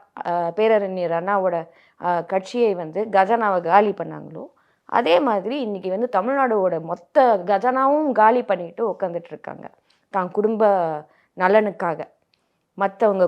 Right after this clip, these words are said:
குடும்ப நலனை அவங்க பார்க்கல. They don't care அப்படின்னு தான் நான் சொல்லுவேன். They don't care about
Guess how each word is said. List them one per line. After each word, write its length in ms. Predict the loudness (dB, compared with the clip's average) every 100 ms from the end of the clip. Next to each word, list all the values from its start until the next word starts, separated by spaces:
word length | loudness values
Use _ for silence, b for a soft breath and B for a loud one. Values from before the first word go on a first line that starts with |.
| 2
குடும்ப 240 | 0 2 2 0 -2
நலனை 260 | -4 -2 -2
அவங்க 160 | -4 -6 -4
பார்க்கல. 240 | -6 -6 -8 -6
They 80 | -4
don't 160 | -6 -8 _ -4
care 220 | -4 -6 _ _ _ _ _
அப்படின்னு 280 | -12 -10 -8
தான் 100 | -8
நான் 100 | -10 -14
சொல்லுவேன். 220 | -20 -12
They 80 | -6
don't 160 | -4 -4 -2
care 160 | 0 0
about 260 | 0 -2